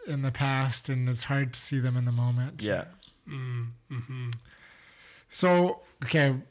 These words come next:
Speaker 1: sobriety has been, been part of your journey, and, and fitness and wellness, and, and another one of those pillars has been veganism.
Speaker 2: Mm-hmm.
Speaker 1: Um, did that come into play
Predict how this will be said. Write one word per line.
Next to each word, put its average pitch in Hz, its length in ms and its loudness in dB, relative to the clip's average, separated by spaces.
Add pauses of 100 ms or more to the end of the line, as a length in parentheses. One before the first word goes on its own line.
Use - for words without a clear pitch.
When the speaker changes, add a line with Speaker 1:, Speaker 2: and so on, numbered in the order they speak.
(220)
Speaker 1:
sobriety 156 680 6
has 143 180 4
been, 151 440 -2
been 151 200 -2
part 143 220 2
of 143 60 4
your 147 140 4
journey, 135 480 2
and, 131 220 2
and 131 340 2
fitness 147 460 -4
and 135 120 -2
wellness, 131 540 2
and, 131 240 2
and 143 220 -2
another 143 320 2
one 139 160 2
of 127 280 -2 (140)
those 135 280 -4
pillars 135 500 -2
has 120 240 0
been 135 320 -2
veganism. 131 640 -2 (440)
Speaker 2:
Mm-hmm. 113 160 -2
Speaker 1:
Um, 135 440 2
did 127 240 -2
that 143 360 2 (240)
come 151 220 0
into 147 260 0
play 139 720 -2